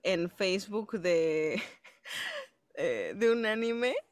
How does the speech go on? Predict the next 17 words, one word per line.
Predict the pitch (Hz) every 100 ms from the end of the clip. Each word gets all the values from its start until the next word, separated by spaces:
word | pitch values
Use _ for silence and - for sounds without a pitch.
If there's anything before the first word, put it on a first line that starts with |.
| _
que | - 226
me | 214
llamó | 202 208 220 240 -
muchísimo | 254 247 233 - 277 285 330 339
la |
atención | 262 220 226 285
y | 277
dije, | 254 339
"Es | -
que | 359
tengo | 359 -
que | 427
ver | 440 427 415 480
esto, | - 523 381 269
o |
sea, | - 370
¿qué | -